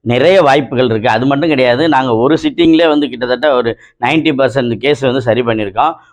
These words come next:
ஒண்ணு ரெண்டு கேஸ் மட்டும் தான் ரொம்ப முற்றிய நிலையில இருக்கிறதுனால அவங்களுக்கு பயிற்சிகள் வந்து திரும்ப திரும்ப கொடுத்து கொடுத்து சரி பண்ற மாதிரி இருக்கும். அதனால தோள்பட்டை வலினாவே நம்ம பயப்பட வேண்டிய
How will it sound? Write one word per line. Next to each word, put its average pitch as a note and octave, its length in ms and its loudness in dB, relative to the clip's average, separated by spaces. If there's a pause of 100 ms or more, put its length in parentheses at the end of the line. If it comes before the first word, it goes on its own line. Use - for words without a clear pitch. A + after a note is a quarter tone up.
(120)
ஒண்ணு F3 260 2
ரெண்டு E3+ 260 2
கேஸ் D#3 240 0
மட்டும் D3 280 0
தான் D#3+ 180 2
ரொம்ப E3+ 180 0
முற்றிய D#3 500 -2
நிலையில D3 340 0
இருக்கிறதுனால A#2 460 -2
அவங்களுக்கு C3 540 0
பயிற்சிகள் C#3+ 540 -2
வந்து B2+ 280 -4
திரும்ப C3 280 -2
திரும்ப C3+ 300 -2
கொடுத்து A#2 300 -10
கொடுத்து A#2 540 -4 (360)
சரி E3 240 2
பண்ற D3 300 0
மாதிரி A#2+ 220 2
இருக்கும். G#2 220 -2
அதனால G#2+ 300 0 (340)
தோள்பட்டை D3+ 500 0
வலினாவே C#3+ 480 2
நம்ம D#3+ 240 0
பயப்பட C3+ 380 0
வேண்டிய A#2 260 0